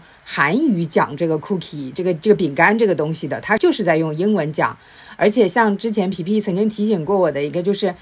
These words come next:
他说的全部都是单数，然后歌词里面会说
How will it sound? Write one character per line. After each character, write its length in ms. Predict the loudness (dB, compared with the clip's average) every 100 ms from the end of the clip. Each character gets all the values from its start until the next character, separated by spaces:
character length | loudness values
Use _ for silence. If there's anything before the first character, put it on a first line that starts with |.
| _
他 140 | -4 -2
说 320 | 0 2 4
的 140 | 4 2
全 260 | -2 -6
部 160 | -2 -2
都 200 | 0 -4
是 180 | -4 -4
单 320 | 0 0 -2
数， 340 | -8 -6 -8 -10 _
然 180 | 2 4
后 160 | 4 4
歌 180 | 4
词 140 | 4 2
里 100 | 0
面 160 | -2
会 140 | 0 0
说 380 | 2 2 4